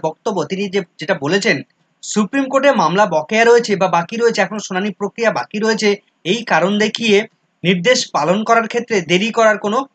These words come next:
যুক্তি নেই। অর্থাৎ তিনি খুব দ্রুত এই স্পেশাল এডুকেটর পদ তৈরি করে তাদের নিয়োগ করার নির্দেশ দিচ্ছেন। অহেতুক বিলম্ব করা তিনি একদমই মানবেন না। এরপর কোর্টের এই নির্দেশের পরে বিভিন্ন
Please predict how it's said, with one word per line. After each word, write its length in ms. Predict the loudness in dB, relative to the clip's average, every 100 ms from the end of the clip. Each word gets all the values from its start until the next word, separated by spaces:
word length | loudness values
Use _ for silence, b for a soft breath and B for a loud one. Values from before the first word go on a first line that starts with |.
| _ -6
যুক্তি 300 | -6 -6 -2
নেই। 180 | 0 0 -4 _ _
অর্থাৎ 260 | -2 0 -2 -2
তিনি 140 | -6 -4
খুব 100 | -6 -6
দ্রুত 260 | -4 0 0 0 _ _ _ _ _
এই 100 | -6 -6
স্পেশাল 420 | -8 -4 -2 -2
এডুকেটর 480 | -2 -2 -2 0 0 0
পদ 200 | 0 0 -2
তৈরি 240 | -4 -2
করে 220 | -2 -2 -2 _ -4
তাদের 220 | -4 -4 -6
নিয়োগ 280 | -4 -4 0
করার 260 | 2 2 0
নির্দেশ 280 | -4 -4 -4
দিচ্ছেন। 320 | -4 -4 -6 -6 -10 0
অহেতুক 420 | 2 2 -4 -8
বিলম্ব 300 | 0 0 2 0
করা 240 | 2 2 2 -2 _ _ _
তিনি 120 | -6 -4
একদমই 420 | -2 -2 -2 -2 0
মানবেন 260 | 0 0 -2
না। 60 | -4 -8 -20 _ _
এরপর 300 | -2 2 2 2 0
কোর্টের 300 | -2 2 0 0
এই 140 | 0
নির্দেশের 480 | 0 0 0 0 -2
পরে 260 | 0 0 0 -4 _
বিভিন্ন 280 | -6 -6 -4